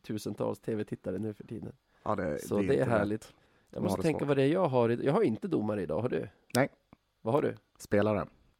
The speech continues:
Speaker 1: Låt höra.
Speaker 2: Eh, okej,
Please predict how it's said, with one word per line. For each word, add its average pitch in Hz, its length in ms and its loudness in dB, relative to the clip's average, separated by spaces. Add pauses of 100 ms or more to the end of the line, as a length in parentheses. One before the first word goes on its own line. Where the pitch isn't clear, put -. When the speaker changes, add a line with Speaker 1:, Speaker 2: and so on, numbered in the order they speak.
(180)
Speaker 1:
Låt 113 140 -2
höra. 131 260 2 (540)
Speaker 2:
Eh, 92 1800 0 (680)
okej, 175 220 4